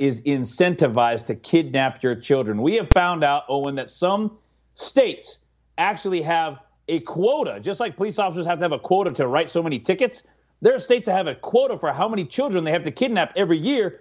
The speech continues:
so they can balance their budgets. So when people are here thinking, "Well, I don't have to worry about this. There's something going on with that family over there, and, and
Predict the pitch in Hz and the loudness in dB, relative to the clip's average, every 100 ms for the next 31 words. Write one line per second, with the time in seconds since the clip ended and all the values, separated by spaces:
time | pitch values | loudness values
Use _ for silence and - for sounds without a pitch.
0 | _ - 247 247 196 156 196 240 190 165 | _ -2 0 2 0 2 2 0 0 0
1 | 120 208 262 - - - _ _ _ 196 | 2 2 0 -2 -12 -20 _ _ _ 0
2 | 180 - _ _ 170 185 277 320 277 196 | 0 -4 _ _ -2 2 2 4 2 2
3 | 247 - 247 180 160 156 151 - _ 170 | -2 -2 -4 -2 0 0 0 -4 _ 0
4 | 233 196 160 185 170 143 - 127 131 - | 0 0 -2 -2 0 -2 -2 -4 -4 -2
5 | 214 190 165 147 147 143 147 135 123 135 | -2 0 0 0 0 0 0 0 0 0
6 | - 151 156 127 113 117 120 120 117 120 | 2 0 0 0 0 2 2 2 0 0
7 | 117 110 | 0 -2